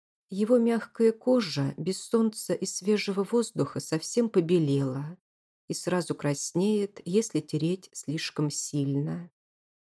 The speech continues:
Он двигает руками молча, без всякого выражения на лице. Крупные капли опадают с него и блестят на клеенке внизу.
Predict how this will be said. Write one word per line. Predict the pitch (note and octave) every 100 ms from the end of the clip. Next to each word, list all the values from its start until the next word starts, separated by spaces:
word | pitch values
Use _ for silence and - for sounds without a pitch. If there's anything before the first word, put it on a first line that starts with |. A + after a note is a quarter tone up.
| _ _ _ -
Он | A3+ A3
двигает | G3 A#3 G3+ A3+
руками | A3+ A3 A3 C4 G#3+
молча, | F#3 G#3 D3+ C#3 - - C#3+ C#3+
без | E3 F3
всякого | - - A3 A3 F#3+
выражения | E3 D#3+ D3+ - D#3+ F3+ F3
на | E3+
лице. | D#3+ D#3 - - C#3+ C#3+ E3 _ _ _ _ -
Крупные | A3+ B3 F3 D#3+
капли | D3+ - G3+ - E3+ D#3+ -
опадают | D#3+ D#3+ D3+ C#3+ A3 A3
с | - -
него | F#3+ F3 F3 F3+ G#3+
и |
блестят | G#3+ F#3 D#3+ - E3 F#3+ -
на | E3+
клеенке | - C#3+ C3+ E3 E3+ E3+
внизу. | D#3 D#3+ C#3+ C#3+ C#3 C#3